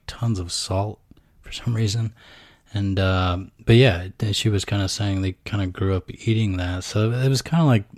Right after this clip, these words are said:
a type of oatmeal, but it definitely was not oatmeal. Um,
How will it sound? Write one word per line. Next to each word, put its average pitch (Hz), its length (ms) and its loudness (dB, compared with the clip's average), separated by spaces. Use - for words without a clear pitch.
a 113 60 -6
type 117 280 0
of 107 100 0
oatmeal, 113 420 2
but 95 160 -2
it 92 80 -12
definitely 104 340 0
was 95 220 0
not 95 300 0
oatmeal. 104 520 -2
Um, 92 500 -2